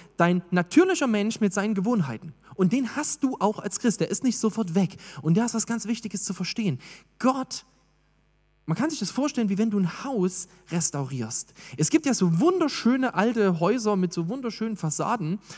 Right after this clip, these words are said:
und die stehen unter Denkmalschutz. Und da kannst du nicht einfach hingehen und das Ding abreißen und was Neues hochziehen,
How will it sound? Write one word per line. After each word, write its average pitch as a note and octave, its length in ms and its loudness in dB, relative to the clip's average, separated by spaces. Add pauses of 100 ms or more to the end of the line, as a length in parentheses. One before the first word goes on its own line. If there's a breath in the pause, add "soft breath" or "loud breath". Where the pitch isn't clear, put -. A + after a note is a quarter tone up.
(240 loud breath)
und F3 460 2
die E3+ 80 0
stehen A#3 200 -4
unter F3+ 140 0
Denkmalschutz. D3+ 840 -4 (380 loud breath)
Und F3 200 4
da D#3+ 80 2
kannst D4 280 -4
du G3 60 4
nicht D#4 180 2
einfach F3 220 -4
hingehen G#3 320 0
und E3 80 -6
das D#3+ 160 -2
Ding D#3 200 2
abreißen F3 600 -2
und E3+ 160 -2
was C3+ 120 -2
Neues C4 360 0
hochziehen, D3 580 -2